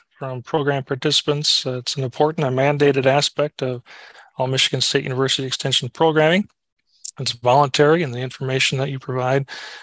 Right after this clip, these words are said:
uh, will not be used in any way to identify you personally, but rather as an anonymous member that participated in this program.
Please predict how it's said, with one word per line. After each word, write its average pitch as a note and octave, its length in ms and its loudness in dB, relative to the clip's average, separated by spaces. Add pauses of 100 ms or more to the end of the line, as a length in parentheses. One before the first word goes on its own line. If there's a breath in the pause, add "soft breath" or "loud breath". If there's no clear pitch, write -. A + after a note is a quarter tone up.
(160 loud breath)
uh, B2+ 120 -2
will A#2 100 -4
not D#3+ 200 2
be D3+ 100 -2
used C3 280 0
in C3+ 60 -2
any B2+ 180 0
way B2+ 300 -2
to C3 180 -2
identify C3 480 0
you C3 160 -6
personally, D3+ 500 2
but C#3 160 -2
rather B2+ 320 -2
as B2+ 200 -4
an B2+ 80 -6
anonymous B2+ 540 -2
member C3+ 400 0 (460 loud breath)
that C3 200 -2
participated C#3 680 0
in C3 140 -2
this B2 160 -4
program. C3+ 500 0